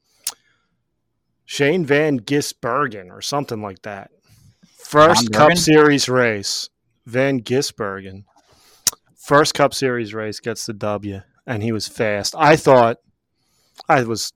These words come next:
Speaker 1: I was kinda rooting for someone to just kinda clip him at the end, like, "Don't win on R C." His car was so fast, no one could catch him.
Speaker 2: Nice.
Speaker 1: It was good. It was an exciting race. It was a fun race. If they do it again in Chicago, I'd be tempted to make the trip.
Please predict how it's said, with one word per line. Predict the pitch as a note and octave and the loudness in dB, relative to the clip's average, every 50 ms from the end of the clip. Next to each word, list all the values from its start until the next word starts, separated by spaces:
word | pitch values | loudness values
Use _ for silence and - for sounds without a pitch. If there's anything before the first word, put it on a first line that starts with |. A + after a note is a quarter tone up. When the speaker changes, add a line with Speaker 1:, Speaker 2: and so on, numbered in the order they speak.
| _ | _
Speaker 1:
I | - D#3 | 0 2
was | C3 - | 2 0
kinda | - - D3 C3 A#2 A2 G#2+ | 0 0 0 0 0 -2 -6
rooting | G2+ G2+ A#2 C3 C3 C#3+ C#3 | -6 -2 0 0 0 0 -4
for | A#2+ - A#2 | -8 -8 -6
someone | - - C3 A#2+ A#2+ A#2+ A#2 A2 | -4 -2 0 0 0 0 -2 -4
to | A2 | -6
just | G#2 G#2+ A2+ - - | -8 -8 -8 -8 -6
kinda | - B2 A2 G#2 G2 | -4 -4 -4 -6 -8
clip | - - - C3+ B2+ A#2+ - | -10 -6 -4 -4 -2 -2 -2
him | B2+ A#2+ A#2+ | -4 -4 -4
at | A#2 - | -4 -4
the | A#2 A#2 | -4 -2
end, | A#2 A#2 A#2+ B2 A#2+ | -2 -2 -2 -4 -4
like, | A2 G2+ G2 - _ | -6 -8 -12 -14 _
"Don't | - A#2+ A2+ A2+ | -12 -10 -10 -10
win | A2 A#2 A2+ | -12 -12 -10
on | A2+ A2+ A2+ | -10 -10 -10
R | A2+ A2+ A2 | -10 -12 -12
C." | - C3 - _ - - _ _ _ _ | -14 -16 -18 _ -20 -20 _ _ _ _
His | - F3 D#3+ - | -2 -2 -2 -2
car | - - C#3+ B2+ A#2+ | 0 2 2 2 2
was | A2+ A2+ G2+ | 2 0 -4
so | - - B2+ A#2+ A2 | -4 -4 -2 -2 -4
fast, | - - A#2+ A2+ A2+ A2+ G#2+ - - | -4 -4 -4 -2 -2 -4 -4 -6 -6
no | A#2 A2+ | -6 -4
one | A2+ A2 G2+ | -4 -6 -8
could | - G2+ - | -10 -14 -12
catch | - A#2 G#2 G2 - | -10 -8 -8 -8 -10
him. | G#2+ G2 - _ _ _ _ _ _ _ _ _ _ _ _ _ _ _ _ _ - | -14 -16 -16 _ _ _ _ _ _ _ _ _ _ _ _ _ _ _ _ _ -10
Speaker 2:
Nice. | G2 - - - - - _ _ _ _ _ _ _ _ _ _ - | -10 -10 -10 -10 -14 -20 _ _ _ _ _ _ _ _ _ _ -8
Speaker 1:
It | A#2+ | -6
was | A#2 A2 - | -6 -6 -6
good. | - A#2 A2+ A2 G#2+ | -6 -4 -4 -4 -4
It | G#2 - | -6 -8
was | B2+ A#2+ A#2 | -8 -8 -6
an | B2 A#2+ | -6 -6
exciting | A2+ - - B2+ A#2+ A2+ A2+ A2+ | -6 -4 -2 -2 0 0 -2 -2
race. | A#2 A#2 A#2 A2+ G#2+ - | -2 -2 -2 -2 -4 -6
It | - - | -8 -10
was | A#2 A2 G2+ | -12 -12 -12
a | G2 | -12
fun | - - B2 A2+ A2+ A2+ | -8 -6 -4 -4 -4 -4
race. | A2 A2 A2 A2 G#2+ - - - - - | -4 -4 -4 -4 -4 -4 -6 -6 -8 -10
If | - A#2+ - - | -12 -12 -8 -6
they | A#2+ A2+ | -6 -6
do | G#2+ G#2+ A#2+ A#2 | -4 -2 -2 -2
it | A2+ A2 | -4 -4
again | G#2+ A2 A2 G#2 | -6 -8 -8 -8
in | G#2+ G#2 | -8 -10
Chicago, | - - - - - A2+ A2 G#2+ A2 A2 | -12 -14 -12 -8 -6 -6 -6 -4 -6 -6
I'd | G#2+ G2+ F#2+ | -6 -8 -8
be | G2+ G#2+ | -10 -14
tempted | - - B2+ A#2+ G#2 - A#2 G#2 G2+ | -10 -6 -6 -6 -6 -8 -12 -14 -12
to | G#2 | -12
make | G2+ G2+ G2+ - | -12 -12 -14 -14
the | - G#2 | -16 -16
trip. | - - G#2+ G2+ G2 - | -14 -12 -12 -14 -14 -14